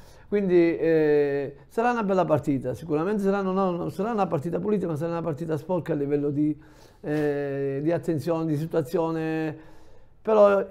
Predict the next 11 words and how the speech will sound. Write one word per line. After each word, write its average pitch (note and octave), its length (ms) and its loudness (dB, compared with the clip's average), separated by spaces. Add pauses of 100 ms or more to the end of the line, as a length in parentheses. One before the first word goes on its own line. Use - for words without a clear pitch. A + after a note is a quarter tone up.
(920)
io G#3 200 2
penso G3+ 340 0
che F3+ 80 0
il E3 60 0
San F#3 180 -2
Biase F3+ 600 2
ha F3 260 0
quel F3 240 0
cosino E3+ 360 -2
in F3 100 0
più D#3 440 0